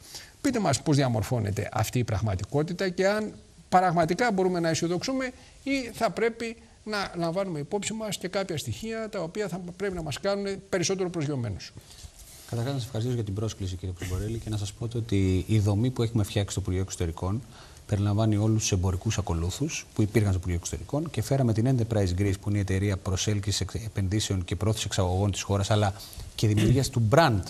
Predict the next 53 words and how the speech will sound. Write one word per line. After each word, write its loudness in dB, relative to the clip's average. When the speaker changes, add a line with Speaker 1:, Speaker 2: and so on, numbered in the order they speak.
Speaker 2:
που 2
λέγεται 2
Ελλάδα, 0
υποστήριξης 2
και -4
καμπάνιας 2
για 0
την -4
Ελλάδα, -2
αλλά 6
φέραμε 4
και 0
άλλο 4
ένα 6
οργανισμό, 4
τον 2
οαεπ, 4
τον -2
Οργανισμό 0
Ασφάλισης 2
Εξαγωγικών 2
Πιστώσεων, 4
Speaker 1:
Μάλιστα. -2
Speaker 2:
ο -18
οποίος -4
έχει 2
να 4
κάνει 4
με 2
τους -2
εξαγωγείς 2
και -2
την 2
ασφα-, 2
κατά, -2
κατά -2
πόσο -4
πρέπει 2
να 4
εξάγουν 4
κάπου 4
έχοντας 4
την 4
εγγύηση 4
του -2
κράτους. 4
Speaker 1:
Μάλιστα. 2
Speaker 2:
Άρα 6
φτιάξαμε 0
μια 4
δομή 4
που -2
είναι 2